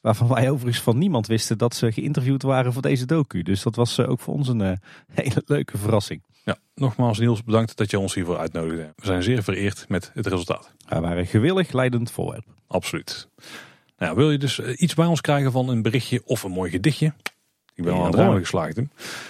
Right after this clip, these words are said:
Speaker 2: Dan, eh, kan op verschillende manieren. Als je naar kleineboodschap punt com slash volgen gaat, dan vind je daar alle social media kanalen waar wij te vinden zijn. En ook wat andere contactopties. Zoals het contactformuliertje op de website.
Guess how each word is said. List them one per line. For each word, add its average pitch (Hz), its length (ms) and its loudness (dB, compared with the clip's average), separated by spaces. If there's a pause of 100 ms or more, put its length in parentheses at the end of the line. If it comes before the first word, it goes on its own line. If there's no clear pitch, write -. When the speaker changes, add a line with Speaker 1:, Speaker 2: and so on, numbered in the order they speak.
(140)
Speaker 2:
Dan, 165 220 4
eh, 160 80 2
kan 196 140 6
op 180 60 4
verschillende 175 340 4
manieren. 180 380 4
Als 151 120 -2
je 143 60 2
naar 131 80 4
kleineboodschap 127 580 2
punt 110 140 0
com 107 240 2
slash - 300 2
volgen 151 360 4
gaat, 139 240 0
dan 104 120 2
vind 98 140 2
je 104 60 2
daar 95 160 6
alle 95 180 -2
social 98 360 0
media 98 200 2
kanalen 92 400 2
waar 90 180 2
wij 85 100 0
te 87 120 -2
vinden 87 220 0
zijn. 87 180 2
En 87 80 0
ook 85 120 -2
wat 87 100 -4
andere 87 300 -2
contactopties. 90 720 -2
Zoals 143 240 2
het 113 80 -6
contactformuliertje 131 680 0
op 104 80 -4
de 104 60 2
website. 156 500 0